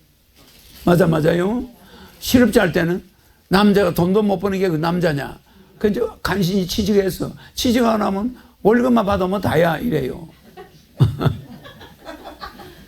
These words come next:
또 월급 받아서 옷을 사주고 써-, 하, 말을 잘 들으면, 말만 잘 들으면 다냐 이래. <laughs>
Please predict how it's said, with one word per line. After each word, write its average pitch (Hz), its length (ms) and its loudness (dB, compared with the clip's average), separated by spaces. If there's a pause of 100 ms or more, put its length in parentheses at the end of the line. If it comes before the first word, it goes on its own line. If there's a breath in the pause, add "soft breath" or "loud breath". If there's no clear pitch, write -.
(640 loud breath)
또 226 140 4
월급 214 280 4
받아서 196 500 2 (340 loud breath)
옷을 220 300 2
사주고 196 320 2
써-, 185 220 -4
하, - 440 -8
말을 175 340 0
잘 196 160 0
들으면, 190 200 -2 (160 loud breath)
말만 208 400 2
잘 196 200 0
들으면 202 220 -4
다냐 160 300 -2
이래. 139 340 -6
<laughs> 180 60 -14